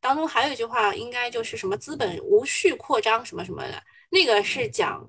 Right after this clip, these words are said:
这个百度、阿里、腾讯这种，啊，就是中概股的，那个应该也是政策底。所以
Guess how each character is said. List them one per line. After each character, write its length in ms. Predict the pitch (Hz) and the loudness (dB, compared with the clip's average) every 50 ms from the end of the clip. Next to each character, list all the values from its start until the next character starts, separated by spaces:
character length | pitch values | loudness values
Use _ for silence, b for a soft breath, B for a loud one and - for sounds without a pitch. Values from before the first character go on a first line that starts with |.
| - _ | -20 _
这 100 | - 202 190 | -8 -8 -8
个 400 | - - 180 165 156 143 - - | -8 -8 -10 -10 -10 -10 -12 -6
百 160 | _ - 160 165 | _ 0 0 2
度、 120 | - 226 | 4 4
阿 120 | 220 233 | 4 4
里、 120 | 240 214 190 | 4 2 0
腾 220 | - - 180 185 | -2 -4 -8 -6
讯 200 | 196 285 269 233 196 | -6 -4 -4 -2 -2
这 100 | 180 170 | -2 -4
种， 320 | 165 156 - - - - _ _ _ _ _ _ _ | -6 -6 -8 -10 -12 -16 _ _ _ _ _ _ _
啊， 300 | - - - - - - _ _ _ _ _ _ _ _ _ _ _ _ _ _ _ _ _ _ | -14 -12 -12 -12 -14 -18 _ _ _ _ _ _ _ _ _ _ _ _ _ _ _ _ _ _
就 80 | - 202 | -8 -6
是 140 | 196 185 185 | -6 -6 -4
中 180 | - 269 285 | -4 -2 0
概 180 | 330 349 302 214 | 2 2 2 2
股 180 | - - - - | 0 -6 -12 -10
的， 200 | - - - - - _ _ _ - | -8 -8 -10 -10 -14 _ _ _ -6
那 140 | 269 277 | -4 0
个 100 | 247 233 | 2 4
应 160 | 214 233 254 262 | 2 2 0 0
该 220 | 269 262 269 262 | 2 2 2 2
也 180 | 233 196 185 - | 2 0 -2 0
是 180 | - - 277 | 0 0 0
政 160 | 226 220 185 185 | 0 -2 -2 -2
策 180 | - - - | -4 -8 -10
底。 200 | - - - - - B B B B B B B | -10 -12 -14 -16 -16 B B B B B B B
所 160 | B - 254 285 | B -2 0 2
以 320 | 302 262 220 196 - - | 2 4 2 2 0 -2